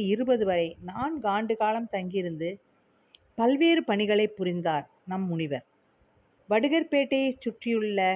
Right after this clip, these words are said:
கிறிஸ்தவ கிராமங்களில் இருந்த வேதியர்களை ஒருங்கிணைத்து அவர்களுக்கு புனித இஞ்ஞாசியார் முறைப்படி ஆன்மீக பயிற்சிகள் என்ற தியானத்தை நடத்தினார். இந்த புது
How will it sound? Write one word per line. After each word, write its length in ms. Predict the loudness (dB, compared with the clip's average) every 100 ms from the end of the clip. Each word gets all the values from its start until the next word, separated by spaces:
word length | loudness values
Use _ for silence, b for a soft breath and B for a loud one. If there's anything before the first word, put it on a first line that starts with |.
| -2
கிறிஸ்தவ 520 | -4 -4 -4 -2 0
கிராமங்களில் 680 | 0 0 0 0 0 2 2
இருந்த 300 | 0 -2 -2 -2 -4 _ _ _
வேதியர்களை 800 | 0 4 4 4 2 2 2 2 0 -2
ஒருங்கிணைத்து 720 | 0 0 0 0 -2 -6 -2 -2 -2 -8 _ b b b 0
அவர்களுக்கு 680 | 2 4 4 2 0 -2 -2 -4 _ _
புனித 280 | 0 4 4
இஞ்ஞாசியார் 800 | 4 2 2 0 0 0 2 2
முறைப்படி 560 | 0 2 2 2 -2 -4 -6 -12 -20 _ _
ஆன்மீக 460 | -2 0 2 2 2 0
பயிற்சிகள் 600 | 2 0 0 -2 0 0
என்ற 200 | 0 -2
தியானத்தை 560 | -2 0 0 -2 0 0 2
நடத்தினார். 600 | 0 -2 -4 -6 -6 -10 _ _ _ _ _ _ _
இந்த 200 | -2 0 0
புது 320 | -2 0 2